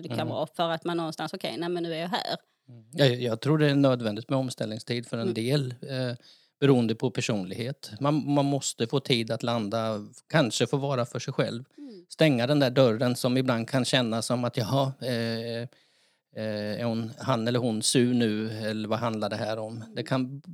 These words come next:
Speaker 2: det kan bara handla om att låt mig få vara i fred en timme
Speaker 1: Mm.
Speaker 2: så att jag får ställa om.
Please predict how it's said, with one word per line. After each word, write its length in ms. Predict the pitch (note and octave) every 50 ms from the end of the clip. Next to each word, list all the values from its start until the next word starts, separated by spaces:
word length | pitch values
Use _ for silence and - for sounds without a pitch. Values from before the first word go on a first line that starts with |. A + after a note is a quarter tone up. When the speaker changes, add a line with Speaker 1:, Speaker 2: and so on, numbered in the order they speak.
| - - _ -
Speaker 2:
det 100 | F3+ F3+
kan 220 | - F#3+ F3 F3
bara 280 | G#3+ G3 F3+ D#3+ D#3 D#3
handla 360 | C#3+ D3+ C#3+ C3+ B2+ B2+ B2
om 220 | A#2+ A2+ A2 G#2+
att 180 | G#2+ G#2 - _ -
låt 260 | D3 D3+ C#3 A#2 -
mig 100 | C#3 B2
få 140 | - - A#2
vara 120 | A2+ A#2 A2
i 40 |
fred 480 | - - - B2+ A#2+ A2+ G#2+ G#2+ G#2+ A2
en 140 | A2+ A2+ A#2+
timme 480 | - A#2+ A2 G#2 G#2+ G#2+ G2+ G2+ G2+ - _ _ - G#3
Speaker 1:
Mm. 180 | F#3 F3 F3 F3 _ _ _
Speaker 2:
så 140 | - A2+
att 120 | A2 - -
jag 300 | A2 G#2+ G#2 G2+ G#2 G#2 - - - -
får 80 | A#2+
ställa 480 | - - - - - B2 A#2 A#2 B2 B2
om. 320 | A#2+ C3 C3+ B2 A#2+ A#2